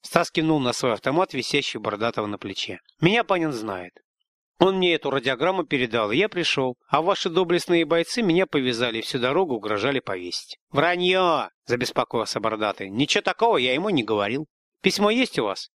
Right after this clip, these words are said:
поинтересовался мужчина за столом. "Есть", — ответил Стас. "А вы, собственно, кто будете?" "Лефантьев Сергей Борисович", — представился мужчина, староста форта Кутузовский. "Ну, раз так, держите".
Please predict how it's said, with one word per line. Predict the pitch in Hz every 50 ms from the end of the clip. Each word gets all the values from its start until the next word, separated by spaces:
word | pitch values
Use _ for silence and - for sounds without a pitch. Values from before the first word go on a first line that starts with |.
| _
поинтересовался | - 131 120 - 135 117 - - 135 123 120 - - 113
мужчина | 113 110 - - 113 110 104
за | 98 104
столом. | - - 113 107 98 95 92 - _ _
"Есть", — | _ 123 139 151 127 113 139 165 - - - _
ответил | - 139 - 151 143 - - 135
Стас. | - - 131 123 - - -
"А | - 165
вы, | 196 220
собственно, | - - 190 - - - 208 208 -
кто | - - 165
будете?" | 120 104 107 101 98 - - - 95 - _ _ _
"Лефантьев | - 120 127 - - 185 214 202 - 226 -
Сергей | - - 113 107 139 180
Борисович", — | 170 147 127 104 101 98 - - 104 98 - - -
представился | - 123 123 - - - 113 107 104 107 - - 113
мужчина, | 107 107 - - - 104 98 92
староста | - - - 175 202 220 - - - 139
форта | - - 117 - - - -
Кутузовский. | - 120 110 - 101 95 92 87 - - - 101 - _ _ -
"Ну, | - 233 254
раз | 185 - -
так, | - 165 185 165
держите". | 120 113 98 92 92 98 98 - - -